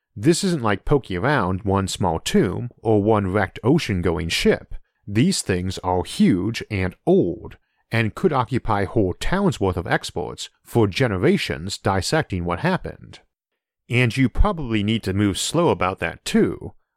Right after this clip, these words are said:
Odds are their data is encrypted, and trying to find the three M post-it note someone conveniently left on their terminal with their password might take a while. Or you might be negotiating with some half-mad ship computer for access,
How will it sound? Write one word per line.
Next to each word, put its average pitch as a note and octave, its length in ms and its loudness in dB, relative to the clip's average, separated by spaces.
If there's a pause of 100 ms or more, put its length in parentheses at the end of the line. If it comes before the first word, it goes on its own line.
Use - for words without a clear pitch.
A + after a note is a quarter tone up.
(140)
Odds C#3 320 2
are G2+ 260 2
their G2 180 2
data G2+ 400 2
is A#2 160 2
encrypted, G2+ 640 -2 (260)
and A#2+ 180 0
trying F#3 260 0
to C#3+ 60 2
find C3+ 260 0
the G2+ 60 0
three A#2 260 0
M F#2 200 0
post-it - 420 0
note F2 300 -6 (100)
someone G#2+ 400 0
conveniently G2+ 520 0
left G#2 260 0
on F#2 120 0
their E2+ 140 0
terminal B2 640 -2
with F#2 180 0
their E2+ 160 2
password G#2 760 -4 (160)
might B2+ 440 0
take - 260 0
a A#2+ 60 2
while. D#2+ 540 -4 (580)
Or C#3+ 480 4
you A2 120 4
might G#2+ 220 0
be G#2+ 140 -2
negotiating F#2+ 720 0
with F#2+ 140 0
some F2+ 220 -4
half-mad G2+ 640 -2
ship - 260 -2
computer F#2 400 -4
for F#2 180 -2
access, - 680 -6